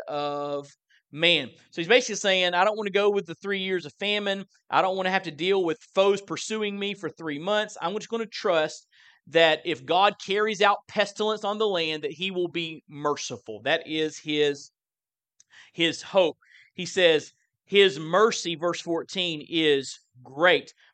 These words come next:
but let me not fall into the hand of man." But notice verse fourteen, it says, David says, "I am in great," what's the word there? "Distress." So that kinda connects with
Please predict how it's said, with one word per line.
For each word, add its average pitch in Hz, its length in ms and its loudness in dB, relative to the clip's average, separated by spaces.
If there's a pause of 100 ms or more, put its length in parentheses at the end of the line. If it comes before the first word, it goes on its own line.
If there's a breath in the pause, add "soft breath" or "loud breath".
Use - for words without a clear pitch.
but 143 140 -2
let 190 200 4
me 190 80 -6
not 185 240 0
fall 175 260 2
into 160 140 -4
the 147 100 -8
hand 147 260 -6
of 143 80 -6
man." 156 260 -6 (220 soft breath)
But 165 100 -10
notice 311 220 0
verse 277 220 0
fourteen, 220 380 -4
it 165 80 -8
says, 151 300 2 (400)
David 185 280 2
says, 175 300 0
"I 233 240 6
am 196 100 -2
in 165 220 -4
great," 196 460 4
what's 208 180 -6
the 196 80 -2
word 180 260 0
there? 123 280 -4 (840)
"Distress." 165 680 0
So 165 140 2
that 208 240 4
kinda 262 220 2
connects 170 540 -2
with 160 300 0